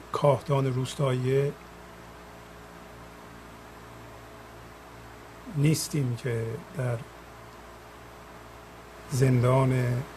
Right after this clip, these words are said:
ذهن بشیم. کاهدان، کاهدان کوچیک ذهن ماست. ما به صورت هوشیاری که قبلاً گفت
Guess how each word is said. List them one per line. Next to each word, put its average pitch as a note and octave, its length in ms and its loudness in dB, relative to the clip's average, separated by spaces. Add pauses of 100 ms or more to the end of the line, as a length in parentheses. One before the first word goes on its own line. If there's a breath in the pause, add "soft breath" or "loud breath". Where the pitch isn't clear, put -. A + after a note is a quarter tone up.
(2250)
ذهن C#3 420 10
بشیم. - 320 -2 (1700)
کاهدان، C#3+ 760 10 (880)
کاهدان D3+ 540 12
کوچیک C#3+ 580 6 (480)
ذهن A#2+ 380 10
ماست. - 280 -2 (1120)
ما D3+ 280 12
به D3 100 10
صورت C#3+ 300 10
هوشیاری C3+ 800 8 (260)
که C#3 100 2
قبلاً B2+ 360 8
گفت B2+ 300 4